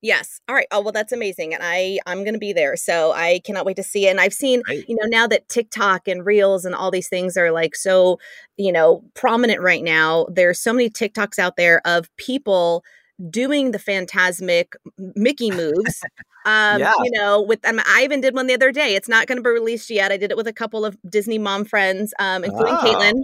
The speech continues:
Speaker 1: our friend Caitlin. So we,
Speaker 2: Nice.
Speaker 1: that's, it's gonna air in a little bit, but, um, <laughs> but we did, we did the whole, the whole thing with the arms in the air and, you know,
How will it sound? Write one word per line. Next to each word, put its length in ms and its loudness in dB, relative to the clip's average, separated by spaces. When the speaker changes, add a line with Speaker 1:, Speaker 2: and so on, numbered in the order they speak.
Speaker 1:
our 100 0
friend 220 -2
Caitlin. 420 -2
So 260 4
we, 80 -6
Speaker 2:
Nice. 340 2
Speaker 1:
that's, 260 -2
it's 140 0
gonna 200 2
air 140 4
in 80 4
a 40 0
little 200 2
bit, 300 2
but, 240 2
um, 520 2
<laughs> 280 4
but 140 2
we 120 -2
did, 240 -4
we 120 -2
did 220 4
the 120 2
whole, 540 6
the 140 -4
whole 160 6
thing 240 0
with 120 0
the 100 -6
arms 260 2
in 140 -2
the 120 -6
air 280 6
and, 120 -2
you 80 -2
know, 60 -2